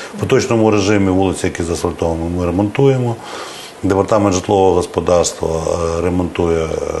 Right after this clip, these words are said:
прибудинкові території. І, м, в цьому році ми плануємо, ми поч-, розпочали в прошлому році Фелікса Кона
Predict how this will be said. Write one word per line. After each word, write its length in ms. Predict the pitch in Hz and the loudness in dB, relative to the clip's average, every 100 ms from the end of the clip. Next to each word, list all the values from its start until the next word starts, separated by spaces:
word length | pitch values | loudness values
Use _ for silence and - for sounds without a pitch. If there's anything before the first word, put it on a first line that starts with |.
| - - 71 73 - 71 - - - - | -6 -8 -8 -10 -10 -12 -14 -14 -14 -2
прибудинкові 640 | 95 92 107 110 139 135 | 0 2 0 2 2 2
території. 680 | 120 117 107 - 110 101 98 95 - - - - - - - - 98 | 2 0 0 0 0 0 -2 -6 -12 -16 -14 -16 -16 -18 -20 -16 -8
І, 60 | 92 87 - - 95 90 101 | -6 -6 -12 -18 -16 -12 -4
м, 300 | 92 92 92 | -2 0 0
в 80 | 87 | -2
цьому 260 | - 107 107 | 0 2 4
році 220 | 127 - | 2 2
ми 140 | 95 | 0
плануємо, 760 | 92 98 98 98 95 90 87 87 - 98 | 2 2 2 4 4 2 2 0 -2 -2
ми 80 | 87 | -2
поч-, 200 | 95 110 | 0 0
розпочали 480 | 87 - - 95 87 | 0 0 2 4 4
в 60 | |
прошлому 380 | 95 87 87 87 | 2 0 0 0
році 260 | 92 78 80 | 0 0 -6
Фелікса 460 | - 95 82 - | -2 -2 -2 -4
Кона 340 | - 123 131 | 0 2 2